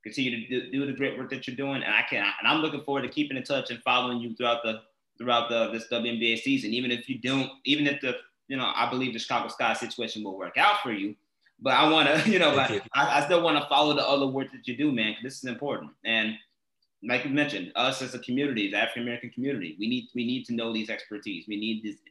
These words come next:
Speaker 1: need to know this information. So I'm gonna keep in touch. We'll be, you know, and we'll continue to, you know, grow and work and get those intels necessary for the mass audience to know and hear about.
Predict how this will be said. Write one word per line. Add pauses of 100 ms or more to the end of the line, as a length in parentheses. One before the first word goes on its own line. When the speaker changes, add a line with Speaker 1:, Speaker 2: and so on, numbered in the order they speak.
Speaker 1:
need
to
know
this
information.
So (380)
I'm
gonna
keep
in
touch.
We'll
be,
you
know, (460)
and
we'll
continue
to,
you
know,
grow
and
work (380)
and
get
those
intels
necessary
for
the
mass
audience
to
know
and
hear
about.